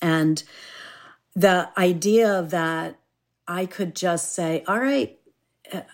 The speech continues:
I didn't, I wasn't my best today. I didn't do all the things that my spouse needed or my mom needed or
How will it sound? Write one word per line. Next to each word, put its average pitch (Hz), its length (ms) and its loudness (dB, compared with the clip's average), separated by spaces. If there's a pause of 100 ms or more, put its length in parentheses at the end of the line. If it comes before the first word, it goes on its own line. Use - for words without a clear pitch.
(220)
I 214 200 4
didn't, 240 360 2
I 214 60 0
wasn't 226 240 2
my 269 100 6
best 233 380 0
today. 160 460 -2
I 165 100 0
didn't 196 340 0
do 208 580 2
all 190 220 4
the 202 120 -2
things 185 400 -2
that 160 360 -2
my 165 500 0
spouse 165 540 -2
needed 180 360 2
or - 100 0
my - 180 -6
mom 180 380 0
needed 180 380 -2
or 98 200 -6